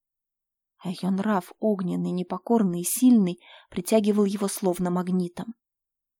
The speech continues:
Из-за неё он был готов убить, не колеблясь, всякого, кто хотя бы попытался отнять у него его драгоценную нимфу, которая как-то ненавязчиво и мягко всем своим лёгким золотым существом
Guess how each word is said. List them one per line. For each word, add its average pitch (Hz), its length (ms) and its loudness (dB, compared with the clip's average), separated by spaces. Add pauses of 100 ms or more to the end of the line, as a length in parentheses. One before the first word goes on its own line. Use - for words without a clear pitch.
(180)
Из-за 190 280 0
неё 208 320 6
он 220 100 6
был 196 140 2
готов 202 360 0
убить, 202 280 -2
не 196 80 -2
колеблясь, 202 460 2
всякого, 185 680 2 (280)
кто - 160 -6
хотя 202 280 0
бы 202 120 0
попытался 196 720 2
отнять 202 380 2
у - 20 2
него 190 260 0
его 185 220 0
драгоценную 196 720 0
нимфу, 208 500 0 (300)
которая 196 380 2
как-то 196 300 -6
ненавязчиво 233 840 4
и 226 120 4
мягко 254 380 2
всем 247 280 0
своим 208 400 -2
лёгким 208 420 0
золотым 196 440 0
существом 233 680 0